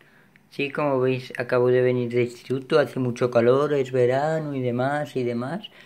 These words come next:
y otros un montón de motivos. Eso sí, este viernes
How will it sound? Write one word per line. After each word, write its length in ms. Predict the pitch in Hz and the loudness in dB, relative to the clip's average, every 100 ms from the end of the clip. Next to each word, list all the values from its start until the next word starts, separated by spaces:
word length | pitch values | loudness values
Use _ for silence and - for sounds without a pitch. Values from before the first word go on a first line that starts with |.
| - - | -18 -10
y 60 | |
otros 240 | 120 - 117 | -6 -4 -2
un 160 | 117 | 0
montón 400 | 117 110 - 110 | 0 -2 -2 -2
de 100 | 107 | -2
motivos. 640 | 104 101 98 131 147 160 - - - - - | -6 -6 -4 -2 -2 -6 -10 -20 -20 -20 -10
Eso 200 | - 156 | -2 -2
sí, 320 | - 113 - _ _ _ _ _ | -2 -8 -10 _ _ _ _ _
este 300 | 139 - 156 | -10 -2 -2
viernes 580 | 151 156 170 190 - | -2 -2 -2 -4 -8